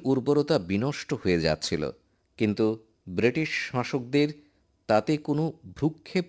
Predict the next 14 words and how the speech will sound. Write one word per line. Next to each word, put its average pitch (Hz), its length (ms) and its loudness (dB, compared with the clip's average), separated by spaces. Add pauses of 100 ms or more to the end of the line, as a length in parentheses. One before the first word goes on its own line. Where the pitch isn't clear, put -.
ছিল 78 260 0
না। 60 200 -10 (360)
এই 220 180 6
পরিস্থিতিতে 196 920 0 (320)
উনিশশো 175 520 -2
সতেরো 170 520 -4
সালে 87 440 0 (520)
গান্ধীজি 131 680 0 (400)
বিহারের 147 600 2
চম্পারণে 113 880 0 (440)
পৌঁছান। 73 460 -2 (440)
কৃষকরা 220 520 4
গান্ধীজিকে 165 600 2
জানালেন, 113 640 2